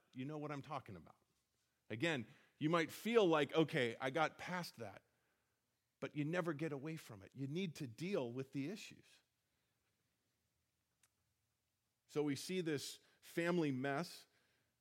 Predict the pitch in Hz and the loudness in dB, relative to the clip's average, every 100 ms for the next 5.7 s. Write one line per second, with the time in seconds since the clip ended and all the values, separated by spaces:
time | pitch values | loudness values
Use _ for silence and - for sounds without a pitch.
0 | _ - 180 175 160 - 170 156 - 123 | _ -2 2 4 4 2 0 -2 -2 -2
1 | 147 175 - _ _ _ - 156 156 165 | -2 -6 -14 _ _ _ 0 2 4 4
2 | 165 165 135 151 139 156 156 156 180 180 | 4 4 0 -2 2 4 6 6 6 4
3 | 147 135 143 180 156 - 151 175 160 139 | 6 6 6 6 4 4 2 2 2 4
4 | 139 131 - - 175 160 123 147 160 156 | 4 2 0 0 2 0 2 2 4 2
5 | 156 143 139 120 104 90 - | 0 2 2 0 -4 -14 -18